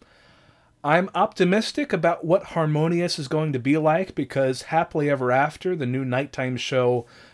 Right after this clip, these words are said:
that was added in twenty seventeen, I think it was, at the Magic Kingdom, that was a home run. People love that show. And,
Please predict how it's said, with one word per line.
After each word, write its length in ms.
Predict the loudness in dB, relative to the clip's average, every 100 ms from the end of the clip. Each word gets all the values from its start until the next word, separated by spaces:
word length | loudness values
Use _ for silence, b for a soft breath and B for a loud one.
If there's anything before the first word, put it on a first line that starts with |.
| B
that 240 | 2 2
was 180 | 2 -4 0
added 340 | 2 4 2
in 180 | 0 -2
twenty 460 | -8 -8 -4 -2 -2
seventeen, 640 | 0 -2 -2 -6 -6 -4
I 80 | -4
think 280 | -2 -2 0
it 40 |
was, 300 | 0 0 -2
at 200 | -6 -6
the 60 | -4
Magic 380 | -4 -4 -8 -6
Kingdom, 460 | -4 -2 -2 -4 B B B B
that 220 | 6 6
was 160 | 6 0
a 40 |
home 300 | -2 -2 -2
run. 300 | -4 -6 -8 -6
People 440 | -6 0 0 2
love 300 | 2 2 2
that 260 | 2 2 0
show. 420 | -4 -4 -4 -10 b b b -4
And, 580 | 0 0 0 -4 -6